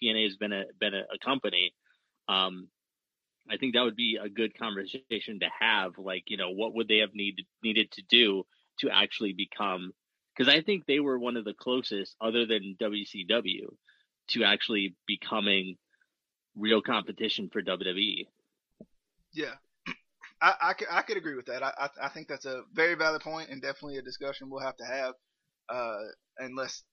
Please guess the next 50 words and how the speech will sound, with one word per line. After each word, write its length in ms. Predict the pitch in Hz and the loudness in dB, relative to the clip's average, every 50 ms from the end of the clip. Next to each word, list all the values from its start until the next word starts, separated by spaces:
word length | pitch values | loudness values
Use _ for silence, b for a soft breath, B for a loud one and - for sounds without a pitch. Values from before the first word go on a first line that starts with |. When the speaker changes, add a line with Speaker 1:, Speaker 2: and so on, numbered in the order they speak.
| _ - | _ -10
Speaker 2:
it 160 | 135 131 - | -10 -8 -8
turns 200 | 143 139 135 135 | -8 -8 -8 -10
into 220 | 131 127 147 135 127 | -10 -10 -8 -8 -8
a 40 | 123 | -8
discussion 400 | 120 120 - 143 135 131 131 127 | -10 -10 -8 -8 -8 -8 -8 -8
right 160 | 127 120 117 | -8 -8 -8
now, 220 | 131 131 127 120 | -8 -8 -8 -10
of 80 | 120 - | -10 -12
course, 320 | - 127 123 123 - - - b b b | -12 -12 -12 -12 -14 -16 -20 b b b
um, 240 | 123 127 123 120 127 | -12 -12 -12 -10 -10
which 240 | 127 123 - - - | -10 -8 -6 -6 -8
you, 80 | 156 | -8
'cause 240 | - - 196 196 196 | -4 -2 -2 -2 -2
you 60 | 214 | -2
never 240 | 220 233 240 220 202 | -4 -2 -2 -2 -4
know. 220 | 170 147 143 220 226 - - | -4 -4 -4 -4 -4 -6 -6
You 80 | 214 | -4
never 240 | 202 220 208 156 151 | -2 -2 -2 -4 -4
know. 160 | 131 127 - - | -8 -12 -12 -14
Speaker 1:
<laughs> 60 | - 165 | -6 -2
Speaker 2:
But, 200 | 170 170 175 170 | 0 2 4 4
uh, 240 | 160 151 147 143 - _ b b b b b | 4 4 2 0 -2 _ b b b b b
nonetheless, 680 | 170 185 208 226 220 202 190 175 170 165 160 160 - - - | 0 2 2 2 2 2 2 4 2 2 2 -2 -6 -6 -2
uh, 320 | 165 160 156 156 151 147 143 - - _ _ _ 180 | 2 4 4 4 4 2 -2 -6 -10 _ _ _ 2
I 60 | 196 | 4
mean, 320 | 220 220 208 196 180 180 _ _ _ _ _ _ _ _ _ _ _ _ _ - _ _ _ _ _ _ _ _ _ _ _ _ _ _ _ _ _ _ - | 4 2 0 -2 -4 -8 _ _ _ _ _ _ _ _ _ _ _ _ _ -20 _ _ _ _ _ _ _ _ _ _ _ _ _ _ _ _ _ _ 4
and, 140 | 185 202 214 - 202 | 4 4 6 6 4
and 140 | 202 202 - | 4 4 6
I'm 300 | 190 208 233 254 247 233 | 8 8 10 8 8 6
the 60 | 226 | 2
first 320 | - - 220 220 214 214 | -2 0 0 0 0 -2
one 240 | 208 220 214 214 196 | -4 -4 -4 -4 -4
to 60 | 185 | -6
say 400 | 170 - 208 208 208 202 202 208 220 - _ _ _ _ _ _ _ _ _ - | -6 -2 2 2 2 2 2 -2 -4 -6 _ _ _ _ _ _ _ _ _ -2
A 200 | 180 202 226 233 | 0 2 2 2
E 20 | 226 | 0
W 340 | 202 214 214 202 214 214 202 | -2 -2 -2 -4 -6 -8 -8
is 180 | 165 190 170 | -6 -8 -4
not 220 | 170 185 180 180 - | 0 0 0 0 0
competing 320 | 180 165 185 175 175 170 | -4 -4 -4 -4 -4 -4
with 100 | 165 156 | -6 -4
W 200 | - 151 156 151 | -4 -2 -2 -2
W 180 | 143 139 131 117 | -2 -4 -6 -10
E. 140 | - - - | -12 -12 -12
They're 100 | 135 135 | -12 -12
competing 300 | 233 - 151 156 156 151 | -10 -8 -8 -6 -6 -6
with 120 | 147 139 | -8 -8
N 100 | 139 143 | -8 -8
X 160 | 135 127 - | -8 -10 -12
T, 240 | - 131 113 - - | -14 -16 -16 -16 -18